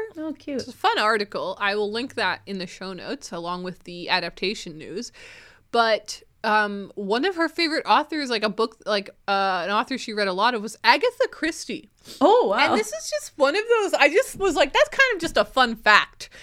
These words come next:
Speaker 2: Like,
Speaker 1: Yeah.
Speaker 2: I just think that's so interesting how, have you seen those posts that are like, "These people were born at the same time"?
Speaker 1: Mm.
Speaker 2: And I think one of them is, like,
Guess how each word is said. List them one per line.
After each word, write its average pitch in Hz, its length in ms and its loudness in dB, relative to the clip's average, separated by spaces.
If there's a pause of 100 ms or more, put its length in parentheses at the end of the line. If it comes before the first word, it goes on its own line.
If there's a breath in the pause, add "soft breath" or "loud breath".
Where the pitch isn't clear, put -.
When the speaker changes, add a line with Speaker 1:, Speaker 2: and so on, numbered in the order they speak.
(280 loud breath)
Speaker 2:
Like, 269 180 6
Speaker 1:
Yeah. 180 140 -4
Speaker 2:
I 277 100 6
just 480 240 2
think 415 180 -2
that's 392 220 -4
so 285 360 0
interesting 302 600 -8
how, 233 640 0 (300 loud breath)
have 302 140 0
you 480 120 -6
seen 302 280 -6
those 294 200 0
posts - 680 -4 (260 loud breath)
that 240 140 2
are 233 120 2
like, 202 300 -2 (180)
"These 269 240 0
people 302 280 0
were 226 120 0
born 196 260 -4
at 135 100 -8
the 160 60 -10
same 185 340 -4
time"? 185 500 -4
Speaker 1:
Mm. 208 340 -2
Speaker 2:
And 202 140 -2
I 208 100 2
think 254 220 -6
one 233 180 -4
of 220 100 -4
them 214 180 -4
is, 208 120 -6
like, 185 300 -4